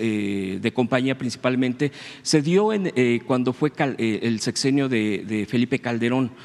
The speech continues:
Fue a partir de ahí, porque antes no se tenía ese iva. Pero bueno, pues sabemos que ellos pre-, preferían estar haciendo ese tipo de aumentos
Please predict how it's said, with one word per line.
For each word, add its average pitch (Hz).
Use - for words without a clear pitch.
Fue 147
a -
partir 139
de 131
ahí, 135
porque 131
antes 151
no 143
se 139
tenía 123
ese 123
iva. 135
Pero 147
bueno, 143
pues 117
sabemos 123
que 120
ellos 120
pre-, 110
preferían 131
estar 123
haciendo 127
ese 123
tipo 131
de 131
aumentos 131